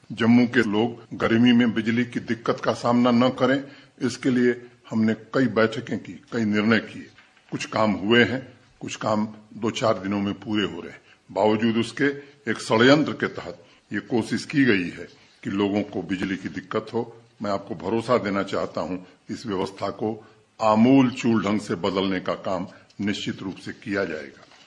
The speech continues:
प्यारे भाइयों और बहनों, जब हम इस सदी की सबसे बड़ी चुनौती कोरोना महामारी से गुजर रहे हों, तो बरबस दो शब्द ध्यान में आते हैं, संकल्प और समर्पण, और इसके जीते जागते प्रतिबिंब हैं हमारे कोरोना वॉरियर्स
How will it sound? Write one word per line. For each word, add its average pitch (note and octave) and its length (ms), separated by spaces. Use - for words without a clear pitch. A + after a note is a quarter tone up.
प्यारे F#2+ 260
भाइयों F#2 380
और G2+ 100
बहनों, G#2 320
जब A2 200
हम A2+ 220
इस - 160
सदी C3+ 260
की C3+ 120
सबसे B2 380
बड़ी A2+ 280
चुनौती A2+ 540
कोरोना A2 320
महामारी G#2 480
से G#2 160
गुजर G2+ 300
रहे F#2 240
हों, D#2 200
तो G2+ 100
बरबस G2+ 440
दो A2+ 220
शब्द F#2 360
ध्यान F#2 180
में F2+ 160
आते F2 220
हैं, - 240
संकल्प B2 640
और G2+ 120
समर्पण, F2+ 560
और G#2 180
इसके G#2 260
जीते A#2 400
जागते A2 400
प्रतिबिंब G#2+ 500
हैं F#2 200
हमारे G2 280
कोरोना G2 360
वॉरियर्स G#2+ 540